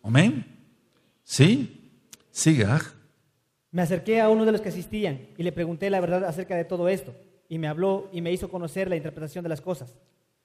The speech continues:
Speaker 2: Estas cuatro grandes bestias son cuatro reyes que se levantarán en la tierra.
Speaker 1: Ahí está ya la interpretación. Vea, no es tan difícil. ¿Sigue?
Speaker 2: Después recibirán el reino los Kadoshim del Altísimo y poseerán el reino hasta el siglo, eternamente y para siempre.
Speaker 1: Entonces ya le tocó a Babilonia, ya le tocó a Grecia,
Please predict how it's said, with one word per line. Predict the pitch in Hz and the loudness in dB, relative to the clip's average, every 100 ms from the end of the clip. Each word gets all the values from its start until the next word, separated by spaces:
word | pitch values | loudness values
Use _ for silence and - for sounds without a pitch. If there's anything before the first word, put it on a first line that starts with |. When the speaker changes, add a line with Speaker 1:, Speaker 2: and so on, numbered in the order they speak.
| _ _ - | _ _ -6
Speaker 2:
Estas | 170 220 | -4 0
cuatro | 247 240 | 0 2
grandes | 214 220 214 | 2 2 0
bestias | 214 208 214 | -2 -2 -4
son | 208 202 | -4 -4
cuatro | 202 202 | -2 -2
reyes | 185 196 190 | 0 0 -2
que | 185 | -4
se | |
levantarán | 175 175 170 180 | -6 -4 -4 -4
en | 180 | -4
la | 170 | -6
tierra. | 180 180 123 - - | -4 -4 -4 -12 -2
Speaker 1:
Ahí | 101 | 0
está | 104 104 101 | 0 -2 -6
ya | 101 | -4
la | 107 | -4
interpretación. | 110 117 123 139 139 - 190 131 | -2 -2 -2 -4 -4 -4 -4 -2
Vea, | 131 147 | 0 2
no | 127 147 | 2 0
es | 147 | 0
tan | 151 135 | -2 -2
difícil. | 120 170 185 - 98 73 _ _ _ _ _ _ | -2 -2 -2 -2 -4 -6 _ _ _ _ _ _
¿Sigue? | - 139 143 233 - _ | -4 -2 0 -2 -8 _
Speaker 2:
Después | 151 151 214 | -14 2 4
recibirán | 240 233 220 214 214 | 4 2 0 -2 0
el | |
reino | 196 208 208 | 0 -2 -2
los | 196 180 | -4 -2
Kadoshim | 175 170 208 208 | -2 -2 -4 -2
del | 185 | -2
Altísimo | 165 220 202 143 123 _ _ | -2 -6 -8 -12 -14 _ _
y | - | -14
poseerán | 160 156 170 190 | -8 -4 -4 -4
el | 185 | -2
reino | 185 202 196 196 | -2 -2 -4 -8
hasta | 170 185 | -10 -8
el | 160 | -6
siglo, | 214 175 123 - _ _ | -6 -8 -10 -14 _ _
eternamente | 160 208 208 202 208 202 | -6 -4 -2 -4 -4 -6
y | |
para | 165 151 | -6 -6
siempre. | 143 180 170 | -4 -4 -2
Speaker 1:
Entonces | 120 139 | -2 0
ya | 156 | 0
le | 180 | 0
tocó | 175 151 160 | -4 -4 -4
a | |
Babilonia, | 160 151 147 147 156 113 101 | -2 -2 2 2 2 2 2
ya | 120 | 2
le | 127 | 2
tocó | 127 127 | 0 -2
a | 131 | -2
Grecia, | 123 127 127 101 76 | 2 0 0 -8 -10